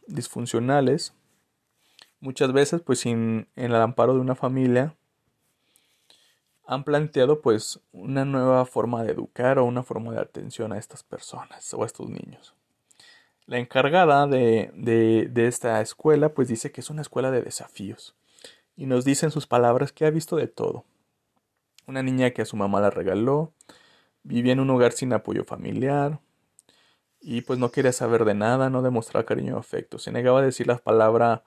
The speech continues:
eh, básica que son mamá, papá, hasta que, pues, terminó ahí en esa escuela, ¿no? Oye, en, terminó ahí como,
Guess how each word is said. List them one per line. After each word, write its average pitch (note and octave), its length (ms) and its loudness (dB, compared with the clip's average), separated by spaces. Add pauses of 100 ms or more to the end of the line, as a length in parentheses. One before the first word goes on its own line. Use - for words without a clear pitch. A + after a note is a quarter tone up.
(420)
eh, G#2 420 -2
básica B2 460 -2
que A#2+ 120 -14
son A#2 460 -10
mamá, A#2 420 -2
papá, C3+ 460 -2 (800)
hasta A#2+ 340 -4
que, A2+ 800 4 (1300)
pues, C3+ 180 -8
terminó C#3 640 0 (960)
ahí A2 260 -4
en A#2+ 80 -2
esa A#2+ 160 -2
escuela, G#2 440 -2
¿no? B2+ 360 -4 (100)
Oye, A2 400 -2
en, A2+ 140 -10
terminó A2 460 -2
ahí A#2 200 0
como, A2+ 520 -4